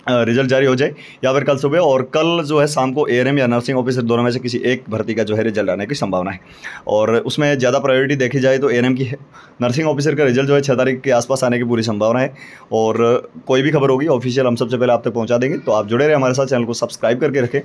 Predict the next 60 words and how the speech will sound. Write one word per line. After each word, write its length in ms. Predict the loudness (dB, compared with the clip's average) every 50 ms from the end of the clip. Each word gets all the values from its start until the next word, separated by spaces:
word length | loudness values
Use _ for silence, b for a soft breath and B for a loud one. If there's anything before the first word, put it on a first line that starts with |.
| B B B B B B
सभी 240 | -4 -2 0 2 2
की 60 | 2
लिस्टें 260 | 2 2 2 2 2 0
आपको 200 | 0 0 0 0
Telegram 420 | 0 2 2 2 2 2 2 2
चैनल 200 | 0 0 -2 0
पीजे 220 | 0 0 0 0
लक्ष्य 220 | 0 0 -2 -4 -4
क्लासेज 340 | -2 -2 -4 -2 -4 -6 -6
मिल 160 | -6 -4 -2
जाएगी, 200 | -2 0 0 -2
तो 120 | -4 -2
ज्वाइन 220 | -2 0 0 0 0
जरूर 240 | 0 -2 -2 0
करें, 100 | 0 0
लिंक 220 | 0 0 0 0 -2
वीडियो 180 | -2 -2 -2
के 60 | 0 -2
डिस्क्रिप्शन 360 | -2 -4 -8 -10 -8 -6 -2
में। 120 | 0 0
आप 100 | 0 0
Telegram 460 | 0 -2 -2 -2 0 0 0 0 0
पे 60 | 2 2
जाए, 140 | 0 0
पीजे 260 | 0 -2 -4 -4 -2 -4
लक्ष्य 240 | -4 -4 -6 -8
क्लासेज 320 | -10 -8 -8 -8 -6 -8 -6
सर्च 260 | -4 -2 -2 -2 -4
करके 200 | -6 -4 -2 -2
आप 100 | -2 -2
ज्वाइन 200 | 0 0 0 0
कर 100 | 0 -2
सकते 240 | -2 -2 -4 -2 -4
हैं। 180 | -4 -4 B B B B B B B B B _ -2
जैसे 260 | 0 2 2 0 0
ही, 80 | 0
अ, 40 | -2 -2 0
भर्तियों 540 | 2 2 2 2 2 0 -2 0 0 -2 0
की 60 | 2
लिस्टें 260 | 2 0 2 2 0
आएगी 260 | 2 2 2 2 0 0
सबसे 280 | 0 -2 -2 -2 -2
पहले 200 | 0 2 2 4
आपको 240 | 4 2 2 0 -2
हमारे 200 | -2 -2 -4 -2
चैनल 200 | -2 -2 -2 -2
के 100 | -2 -2
माध्यम 260 | -2 0 0 -2 -2
से 100 | -2 -2
पता 180 | -4 -2 -4 -2
चले, 220 | -2 -2 0 0
इसके 200 | 0 0 -2 0
लिए 100 | 0 2
आप 140 | 2 0 0
जो 120 | 0 0
है 60 | 0 0
चैनल 280 | 0 0 0 0 -2
को 80 | -2 -4
सब्सक्राइब 460 | -6 -6 -6 -4 -2 -2 0 0 0
करके 200 | 0 -2 -2 -4